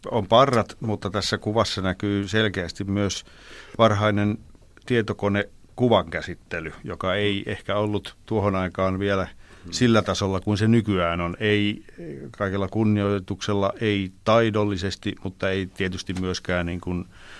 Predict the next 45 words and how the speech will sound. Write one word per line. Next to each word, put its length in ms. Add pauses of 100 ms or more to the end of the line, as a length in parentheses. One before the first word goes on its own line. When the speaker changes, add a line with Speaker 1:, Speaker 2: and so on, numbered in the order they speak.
(180)
Speaker 1:
o-, 240
ohjelmistojen 880
ja 80
koneiden 520
suhteen. 460
Speaker 2:
Hmm. 140
Joo, 120
sanotaan 460
näin, 220
tästä 300
oli 160
olemassa 500
siis 260
ihan 200
helvetin 580
hyvä 240
demoversio 840
tästä. 360 (600)
Mutta 280
tota, 560
Kari, 300
joka 220
sen 180
oli 260
tehnyt, 400
niin 340
veti 260
viime 300
hetkellä 440
puihin, 340
sanoi, 400
että 240
hän 160
on 120
tarkistanut 640
nyt 160
tämän 200
alkuperäisten 760
kuvien, 380
mitä 200
siinä 280
demossa 420
oli 120
käytetty. 540
Speaker 1:
Niin. 120